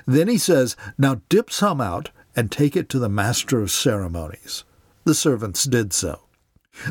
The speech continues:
The master of ceremonies is blown away. He tastes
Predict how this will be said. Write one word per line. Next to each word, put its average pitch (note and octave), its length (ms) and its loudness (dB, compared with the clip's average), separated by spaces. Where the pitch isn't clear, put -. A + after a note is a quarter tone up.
The F#3+ 100 0
master D#3+ 480 -2
of D3+ 80 0
ceremonies G3+ 640 2
is G3+ 160 2
blown G#3+ 400 2
away. G#3+ 460 2
He E3 180 4
tastes - 600 0